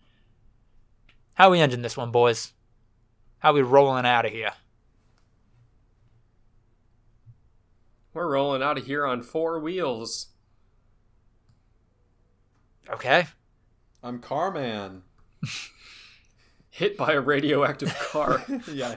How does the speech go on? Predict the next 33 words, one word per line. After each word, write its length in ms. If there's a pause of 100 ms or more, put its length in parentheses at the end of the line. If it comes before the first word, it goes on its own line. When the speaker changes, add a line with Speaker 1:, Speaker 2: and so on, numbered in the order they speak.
(120)
Speaker 3:
hit. 200 (480)
Not 320
bit. 380
Speaker 2:
No. 300
Speaker 3:
Hit. 120 (500)
Speaker 2:
Yeah, 240
just 260
run 280
over. 420 (800)
Speaker 1:
I 60
thought 200
it 40
would 120
turn 240
me, 340
I, 220
I 40
thought 140
it 60
would 100
send 240
me 120
to 160
a 80
fantasy 540
anime 480
land 280
where 100
I'd 120
be 80
the 80
protagonist, 640
but 200